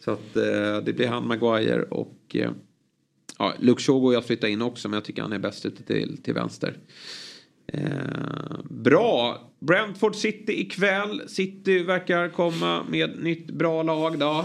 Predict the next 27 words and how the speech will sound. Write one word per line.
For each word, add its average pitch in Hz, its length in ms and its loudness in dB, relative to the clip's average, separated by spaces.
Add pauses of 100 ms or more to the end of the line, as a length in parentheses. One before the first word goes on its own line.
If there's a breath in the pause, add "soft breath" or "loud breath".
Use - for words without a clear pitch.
(120)
Eh, 135 220 6
de 147 240 2
har 151 240 4
ju, 151 200 6
mår 151 260 6
ju 151 160 8
väldigt 151 280 4
bra 147 180 4
för 156 100 0
dagen. 147 460 2 (680 loud breath)
Haaland, 147 640 0
eh, 143 300 0 (720)
lär 143 200 4
väl 143 120 2
starta 156 580 2
den 160 120 2
här 156 120 2
matchen. 156 600 0
Eh, 113 800 -2
eller 127 140 6
ett 135 120 -2
längre 131 260 6
inhopp. 123 300 2 (120)
Det 123 200 -2
återstår 127 300 0
att 120 60 0
se. 117 240 2